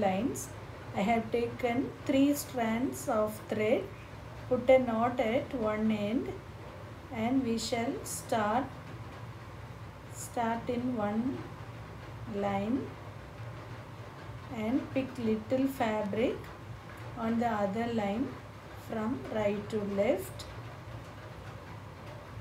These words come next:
like this, and just pull the thread. Now pass the needle through the stitch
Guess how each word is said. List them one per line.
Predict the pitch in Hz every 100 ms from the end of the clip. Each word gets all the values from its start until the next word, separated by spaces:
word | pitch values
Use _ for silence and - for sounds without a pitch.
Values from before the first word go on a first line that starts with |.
| 226
like | 202 196 190 - 196
this, | 208 320 523 - - - - - - - - - - - - - - - -
and | 226 233 320 269 240
just | 233 254 - - -
pull | 220 220 214
the | 214 233 311 - - - - - -
thread. | 208 214 233 381 - - - - - - - - - - - - - - - - - - - - - - - -
Now | 208 208 226 381 - - - -
pass | - 214 226 262
the | - 254
needle | 220 214 226 277 -
through | 254 220 226
the | 220 214
stitch | - 233 285 466 -